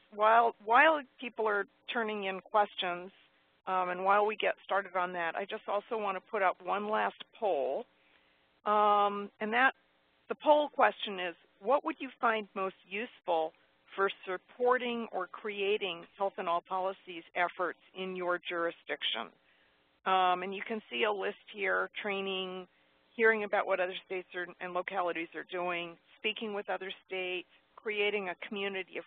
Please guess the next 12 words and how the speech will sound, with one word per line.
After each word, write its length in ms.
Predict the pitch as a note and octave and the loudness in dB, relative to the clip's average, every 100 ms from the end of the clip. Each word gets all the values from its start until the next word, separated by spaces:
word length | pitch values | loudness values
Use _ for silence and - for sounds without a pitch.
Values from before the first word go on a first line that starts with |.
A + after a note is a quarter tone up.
| _ | _
practice 420 | G3 G3 - G#3 - | 0 0 -2 -12 -6
on 140 | G3+ | -6
health 200 | F#3+ F#3+ | -6 -8
and 100 | F#3+ | -6
all 140 | F3+ F#3 | -4 -4
policies, 720 | - F#3 G3 - F#3+ F#3 F3+ _ _ _ _ | -2 -2 -2 -6 -12 -10 -12 _ _ _ _
more 200 | G3+ A3 | 0 2
information 800 | A3+ G#3+ G3+ - F#3 F3+ G3 F#3+ | 2 0 -6 -8 -4 -2 -4 -4
on 180 | E3+ D#3+ - _ | -4 -6 -12 _
specific 600 | F#3 - A3+ G#3 G3+ F3+ - - | -16 -6 -2 0 -2 -4 -8 -6
policy 500 | G3 F3 F#3+ - G3+ | -2 -2 -4 -8 -8
areas, 480 | F3+ F3+ F3+ F3+ F3+ | -2 0 0 0 -2